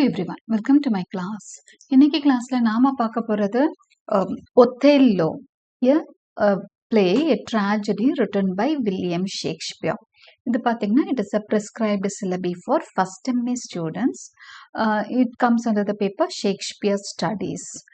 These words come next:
in Unit three. So, Unit three-ல உள்ள ட்ராஜடி தான் Othello. So, இந்த பிளேயை நம்ம வந்து நம்ம சேனல்ல த்ரீ பார்ட்ஸா பார்க்க போறோம். In the first two parts, I'll give a detailed summary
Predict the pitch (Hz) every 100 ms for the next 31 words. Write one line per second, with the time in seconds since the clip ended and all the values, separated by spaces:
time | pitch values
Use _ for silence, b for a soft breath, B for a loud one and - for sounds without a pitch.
0 | b b - 277 392 208 185 202 202 196
1 | 196 180 160 220 - 226 214 240 254 262
2 | 269 247 240 254 247 208 185 180 180 202
3 | 185 180 185 175 247 330 - 196 - 175
4 | 170 175 180 - b b b - 294 285
5 | 247 302 349 359 - 240 233 233 269 226
6 | 196 202 196 202 196 202 277 277 202 190
7 | 190 285 - 262 294 - 190 185 - 208
8 | 202 175 180 170 170 220 302 _ B B
9 | B 269 269 269 320 349 370 - - 294
10 | 285 294 285 - 202 240 320 247 208 202
11 | 196 226 254 254 - 196 196 240 254 277
12 | 262 269 254 - 190 185 185 180